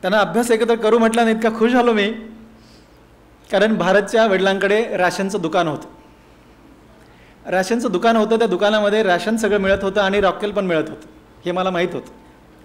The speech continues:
मी पळत त्यांना हो म्हटल्यास त्याला न विचारता वडिलांकडे गेलो पळत, नागांनाकडे, नागांना म्हणालो, "नागांना, मी आणि भारत एकत्र अभ्यास करतो." कुठल्याही बापाला लेकराने अभ्यास करतो मला इतकं छान वाटतं ना मित्र, काय सांगतो मला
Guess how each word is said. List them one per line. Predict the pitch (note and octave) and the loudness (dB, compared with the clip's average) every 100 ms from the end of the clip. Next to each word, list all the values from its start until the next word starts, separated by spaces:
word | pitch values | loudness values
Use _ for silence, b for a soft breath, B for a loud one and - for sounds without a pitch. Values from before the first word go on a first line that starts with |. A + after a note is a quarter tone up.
| B B B B B B B - | B B B B B B B -6
मी | F#3 | -2
पळत | A3+ A#3 B3+ | 0 2 2
त्यांना | B3+ B3+ | 2 4
हो | A3+ | 4
म्हटल्यास | A#3 A#3+ B3 B3+ | 4 2 0 0
त्याला | A#3+ | 2
न | A#3 | 2
विचारता | A#3+ A#3+ B3 A3+ | 2 2 0 0
वडिलांकडे | A#3 G#3 A3 G#3+ G#3+ | 2 2 2 2 2
गेलो | G3 | 2
पळत, | F#3+ G3 F#3+ - - - - - | 2 2 0 -2 -14 -18 -18 -12
नागांनाकडे, | A3+ E3+ F3 F#3+ F#3 F#3 | -4 -2 -2 -2 -2 -2
नागांना | F#3+ E3 E3+ F3+ | 0 0 0 0
म्हणालो, | F3+ F3 E3+ | 0 0 0
"नागांना, | D#3+ D#3 E3+ E3 D3+ - - - B B B B B B - | 0 0 0 0 -4 -6 -18 -20 B B B B B B -8
मी | F3 | 0
आणि | G3 G#3+ | 2 2
भारत | G3+ G3 G3 | 2 2 2
एकत्र | F3+ F3+ | 0 2
अभ्यास | D#3 D#3 E3 | 2 0 -2
करतो." | D#3 B2+ - - - - | -4 -6 -12 -20 -20 -6
कुठल्याही | F#3 F3+ A#3 C#4+ | -4 2 2 4
बापाला | A3 F#3+ G#3+ A3 | 4 4 4 4
लेकराने | A#3+ G3 A3 B3 | 4 2 2 2
अभ्यास | G3+ D#3+ A#3 B3 | 2 2 -2 0
करतो | A#3+ A#3 | 0 2
मला | A#3+ | 0
इतकं | A3 - B3 | 0 0 -2
छान | B3 A3+ | 0 4
वाटतं | A3+ A3 G#3+ | 4 4 2
ना | |
मित्र, | G3 F#3 F#3+ | 0 0 0
काय | F#3 F3+ | 2 0
सांगतो | F3+ D#3 D3 | 0 -2 -2
मला | C#3 | -4